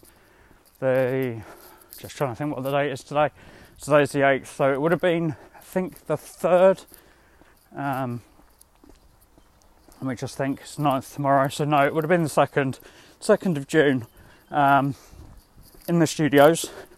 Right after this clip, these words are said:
Um, and basically it was a, it was a big meet and greet event with, with characters that you don't always see. Um, the introduction of Oswald, um, to a meet and greet for the first time, uh,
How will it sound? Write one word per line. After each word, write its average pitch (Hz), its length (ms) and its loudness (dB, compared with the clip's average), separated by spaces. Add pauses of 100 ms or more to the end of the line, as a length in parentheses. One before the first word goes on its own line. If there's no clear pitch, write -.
(120)
Um, 143 340 -4 (920)
and 165 80 -4
basically 190 480 2
it 135 160 -4
was 156 120 -4
a, 165 120 4 (100)
it 156 160 -8
was 160 140 -4
a 151 40 -2
big 139 320 -2
meet 151 280 -2
and 151 100 -6
greet 156 240 2
event 131 460 -2
with, 143 280 2 (160)
with 135 180 -4
characters 151 600 2
that 127 140 -6
you 123 80 -6
don't 139 220 2
always 139 300 2
see. 151 280 0 (500)
Um, 135 440 -2 (320)
the 147 80 -2
introduction 143 520 -2
of 135 80 0
Oswald, 156 600 2 (720)
um, 131 420 -4 (520)
to 156 100 -4
a - 20 -2
meet 139 240 -2
and 143 100 -4
greet 151 240 -4
for 151 100 -10
the 131 60 -6
first 143 320 -2
time, 170 300 2 (920)
uh, 135 420 0